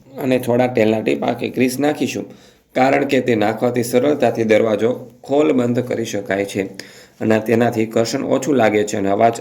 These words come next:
આવતો અટકી જાય છે. પ્રશ્ન નંબર ચાર, એક એક વાક્યમાં જવાબ લખો. પહેલો સવાલ, તમે શોરૂમ, રેસ્ટોરન્ટ કે અન્ય કોઈ જગ્યાની મુલાકાત લો છો, ત્યાં દરવાજા પર અંદર જવા માટે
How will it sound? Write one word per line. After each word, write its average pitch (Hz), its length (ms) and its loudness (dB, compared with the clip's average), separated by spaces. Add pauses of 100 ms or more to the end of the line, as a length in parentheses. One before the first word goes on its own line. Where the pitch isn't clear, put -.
(100)
આવતો 101 500 -2 (140)
અટકી 104 300 2
જાય 90 220 0
છે. - 160 -8 (1500)
પ્રશ્ન 147 240 2
નંબર 143 240 4
ચાર, 123 360 2
એક 127 240 0
એક 151 160 0
વાક્યમાં 113 420 -2
જવાબ 92 280 -2 (240)
લખો. - 380 -2 (360)
પહેલો 196 200 6
સવાલ, 135 260 0 (340)
તમે 190 220 2
શોરૂમ, 165 440 2
રેસ્ટોરન્ટ 143 540 2
કે 147 100 0
અન્ય 143 460 0 (460)
કોઈ 185 120 4
જગ્યાની 165 440 4
મુલાકાત 123 560 0
લો 131 140 0
છો, 123 200 -2
ત્યાં 123 200 -2
દરવાજા 135 440 4
પર 147 160 0
અંદર 131 380 0
જવા 131 260 0
માટે 127 420 0